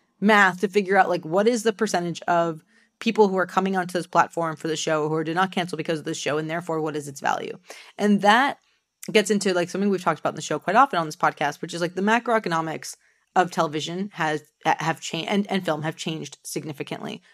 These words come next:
with streaming. The idea is not just, like, "Well, how many people does this bring in, you know, between eighteen and forty-nine and, and the eight P M rating on prime time compared to other," like, th-, like, that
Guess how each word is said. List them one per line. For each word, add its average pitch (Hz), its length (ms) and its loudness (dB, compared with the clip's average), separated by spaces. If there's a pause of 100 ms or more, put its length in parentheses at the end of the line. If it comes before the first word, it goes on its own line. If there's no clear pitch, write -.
(100)
with 156 220 -4
streaming. - 380 -12 (260)
The 208 140 4
idea 208 260 4
is 233 100 4
not 180 220 4
just, 175 160 -4
like, 156 140 0
"Well, 160 100 0
how 165 160 2
many 165 160 -2
people 156 320 0
does 139 160 -12
this 156 140 -4
bring 156 220 -2
in, 151 120 -2
you 151 80 -4
know, 151 60 -2
between 156 240 -8
eighteen 156 340 -4
and 151 180 -6
forty-nine 156 680 0
and, 147 240 -6
and 151 180 -6
the 156 240 -2
eight 160 140 -2
P 165 140 -6
M 156 180 -2
rating 147 240 -2
on 143 100 -6
prime 151 220 -2
time 147 240 -4
compared 147 320 -6
to - 100 -2
other," 127 120 -2
like, 196 140 2
th-, 220 220 2
like, 190 240 2
that 220 260 6